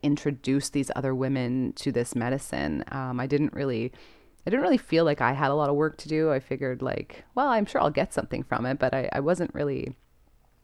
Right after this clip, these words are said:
feeling like I necessarily needed some big dramatic healing. And, um, the first night was very interesting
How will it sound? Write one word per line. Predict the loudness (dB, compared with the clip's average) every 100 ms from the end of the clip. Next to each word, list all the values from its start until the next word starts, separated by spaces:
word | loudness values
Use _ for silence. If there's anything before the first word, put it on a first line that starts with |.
| -18
feeling | -6 -2 0 0
like | -2 0
I | -2 -2 -6 -14 -20 -20 -2
necessarily | 0 0 0 0 0 0
needed | 0 2 4 4 2 -2
some | -4 -2
big | -2 -2
dramatic | -2 -2 -6
healing. | -8 -4 -2 -2 -6 -8 -6
And, | -4 -2 -2 -4 -6
um, | -6 -4 -4
the | -2
first | -2 -2 -2
night | -4 -4
was | -4
very | -4 -4 -4
interesting | -6 -8 -8 -6 -4 -4 -8